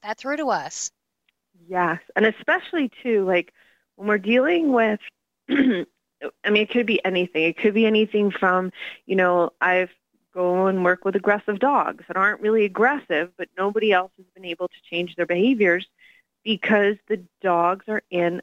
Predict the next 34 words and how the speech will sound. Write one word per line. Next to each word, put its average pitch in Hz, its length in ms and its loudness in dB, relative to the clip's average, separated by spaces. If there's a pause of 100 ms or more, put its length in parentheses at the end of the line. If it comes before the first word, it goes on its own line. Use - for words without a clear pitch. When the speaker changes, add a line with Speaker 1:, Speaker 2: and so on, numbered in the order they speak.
(100)
Speaker 2:
a, 170 240 -2 (400)
a 175 80 -4
misalignment, 196 880 2
like, 160 180 -2
in 180 140 0
their 170 100 2
body, 165 500 0 (180)
which 175 180 -4
is 175 120 0
creating 202 720 2
a - 80 0
shift - 480 -2
in 175 140 -4
their 156 140 0
breathing. 214 560 2 (420)
And 185 220 2
you 247 180 4
gotta 226 280 2
be 180 220 -4 (220)
so 233 380 2
calm 208 400 0
and 185 100 0
relaxed 175 560 0
in 180 160 -8
your 170 160 -2 (180)
own 226 380 4
body, 165 560 -2 (160)
but 185 100 0
it's 185 200 -2
the 190 60 0
breath, 208 560 0 (200)
not 214 240 -4
the 190 80 -14
training, 214 800 0